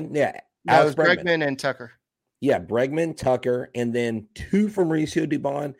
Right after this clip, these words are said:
Speaker 1: Wouldn't that be great if he won both of them? Look, I love this team.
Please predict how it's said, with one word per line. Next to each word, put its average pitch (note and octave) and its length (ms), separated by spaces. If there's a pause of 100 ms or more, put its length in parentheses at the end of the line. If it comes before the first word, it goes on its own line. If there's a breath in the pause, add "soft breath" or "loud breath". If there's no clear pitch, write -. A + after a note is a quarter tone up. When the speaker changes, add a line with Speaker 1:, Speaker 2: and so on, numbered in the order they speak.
(320 soft breath)
Speaker 1:
Wouldn't E3+ 100
that A3+ 80
be G3+ 80
great A2+ 220
if B2+ 100
he B2 80
won A#2 200
both E2+ 300
of G#2 120
them? A#2 200 (200)
Look, A2 280 (600 soft breath)
I A#2 100
love B2 220
this E3 200
team. A2 420